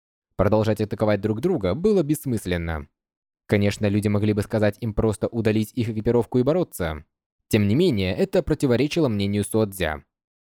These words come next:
По его словам, сила человека полагается не только на их физическое тело. Истинная сила зависит от первоначальной силы человека с добавлением мощи магической экипировки и способности использовать её.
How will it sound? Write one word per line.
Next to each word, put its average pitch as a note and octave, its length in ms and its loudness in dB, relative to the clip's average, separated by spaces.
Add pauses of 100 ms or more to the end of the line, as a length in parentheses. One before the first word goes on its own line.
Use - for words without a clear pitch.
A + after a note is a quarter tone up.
(120)
По G#2 80 2
его G2 220 2
словам, F#2+ 420 -2
сила F#2 300 -4
человека G2+ 400 0
полагается A#2 480 0
не C#3+ 100 -4
только F3+ 320 -2
на F#2+ 120 -4
их F#2 120 -8
физическое G#2 500 -2
тело. D#2 440 -4 (600)
Истинная D3 460 4
сила C3+ 300 2
зависит C3 420 -2
от B2+ 140 -6
первоначальной A#2+ 680 0
силы G2+ 260 -2
человека G2 640 0 (240)
с F2+ 120 -6
добавлением D#3+ 640 2
мощи C3+ 360 0
магической A2+ 580 0
экипировки A2 680 -2 (160)
и G3+ 80 0
способности C#3+ 560 0
использовать F#2 580 0
её. D#2+ 320 -2